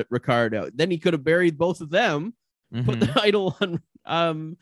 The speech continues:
Speaker 1: Deshaun, even though it was unnecessary. But just in case, we need to make sure Ricard gets out. That would have been flashy for the jury.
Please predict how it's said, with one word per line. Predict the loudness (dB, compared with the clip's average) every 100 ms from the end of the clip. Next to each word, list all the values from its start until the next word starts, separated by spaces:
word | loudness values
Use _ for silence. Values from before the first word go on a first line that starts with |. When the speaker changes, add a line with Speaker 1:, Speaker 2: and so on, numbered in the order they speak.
| _ -6
Speaker 1:
Deshaun, | 0 2 4 4
even | 4 4
though | 6
it |
was | 6 4
unnecessary. | 4 2 2 -2 0 0 0 -4 -10 _ _ _
But | 4 6 6 2 -6 -10 -2
just | 0 0
in | -2
case, | 0 0 2 -2 -2
we | 0
need | 2 2
to |
make | 0 -2
sure | -4 -8
Ricard | -4 -2 -2
gets | -4 -4 -2
out. | -2 -4 _ _ 4
That | 6
would | 6
have | 4
been | 0
flashy | 0 2 2 -2
for | -4 -2
the | -2
jury. | -2 0 0 -2